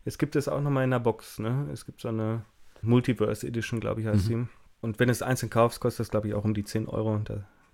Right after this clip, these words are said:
Speaker 1: das weiß ich jetzt nicht. Man weiß ja nie genau, wie, wie gut und wie lang so Making-of sind und wie viel Werbung damit drin ist.
Speaker 2: Ja, das stimmt.
Speaker 1: Und wie viel wirklich interessante Hintergrundeinblicke. Egal, das soll uns nicht hindern. Übrigens, fünfundsiebzig Prozent der Einnahmen für die Nintendo Switch gehen,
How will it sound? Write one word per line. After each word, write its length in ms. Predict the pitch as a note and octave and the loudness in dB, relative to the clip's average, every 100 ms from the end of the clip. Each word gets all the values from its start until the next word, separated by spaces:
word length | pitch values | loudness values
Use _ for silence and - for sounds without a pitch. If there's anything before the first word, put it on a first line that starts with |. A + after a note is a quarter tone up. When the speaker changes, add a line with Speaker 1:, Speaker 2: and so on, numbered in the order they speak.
| B2+ - | -16 -12
Speaker 1:
das 180 | - G#2+ | -10 -2
weiß 220 | G#2+ A2 | 0 0
ich 20 | G#2+ | -2
jetzt 160 | G#2 | -2
nicht. 100 | A#2 | 2
Man 140 | A2 G#2+ | 4 6
weiß 240 | G#2+ C3+ | 6 4
ja 80 | B2 | 4
nie 180 | B2 B2 | 4 2
genau, 380 | A#2 A#2 B2 | 2 4 2
wie, 340 | A#2 A#2 B2 B2 | 2 2 2 0
wie 100 | B2 | -2
gut 480 | A#2 B2 C3 - - - - - _ | 2 2 2 0 -14 -20 -20 -20 _
und 220 | - A#2 | -6 -2
wie 80 | A#2 | 0
lang 240 | A2+ A#2+ B2+ | 2 2 2
so 100 | A#2+ | 2
Making-of 500 | A#2 B2 B2+ G#2 A#2 | 2 0 -2 -4 -2
sind 500 | A#2+ A#2 A#2+ - - | 0 0 0 -4 -8
und 320 | A2+ - - | -8 -6 -2
wie 80 | A#2+ | 0
viel 180 | B2 | 0
Werbung 320 | A#2 A2+ A#2 A2 | 4 4 4 2
damit 240 | G#2+ A2 | 0 -2
drin 160 | A2 A2+ | 0 0
ist. 240 | - - _ _ _ - | -2 -10 _ _ _ -4
Speaker 2:
Ja, 260 | G2+ G2+ G#2 | 0 2 0
das 120 | - | -10
stimmt. 260 | - G2+ | -8 -6
Speaker 1:
Und 240 | A2+ - A2 | -6 -8 -4
wie 140 | A#2 | -2
viel 160 | A#2 A2+ | 0 0
wirklich 240 | A#2 A2 | 0 -2
interessante 420 | A#2 A2+ A2+ A2+ | -4 -4 -2 0
Hintergrundeinblicke. 800 | A2 A2+ A2 A2 A2 G#2+ G#2+ G#2+ - _ _ - - - - | 0 0 0 -2 -4 -4 -4 -6 -8 _ _ -20 -20 -20 -10
Egal, 240 | A#2+ A#2 A#2 | 0 4 6
das 140 | A#2 | 6
soll 120 | B2+ | 6
uns 300 | D#3 C#3+ - | 6 2 2
nicht 260 | C3 D#3 - - _ | 4 4 0 -20 _
hindern. 440 | C#3+ D#3+ B2+ A#2 | 6 6 6 4
Übrigens, 320 | C#3+ C#3+ C3+ | 2 4 4
fünfundsiebzig 480 | - F3+ F3 F3 D#3+ | 4 4 4 2 0
Prozent 320 | - C#3 D#3+ | 0 4 4
der 120 | C#3 - | 4 4
Einnahmen 360 | D3 D#3 C#3 | 4 4 2
für 80 | C#3 | 2
die 100 | C3 | 2
Nintendo 440 | C3 B2+ C3+ B2+ | 2 2 0 0
Switch 640 | A#2+ - A#2+ E3+ - - - | -2 -4 0 0 0 -10 0
gehen, 380 | C3 C#3 C#3 | 4 6 4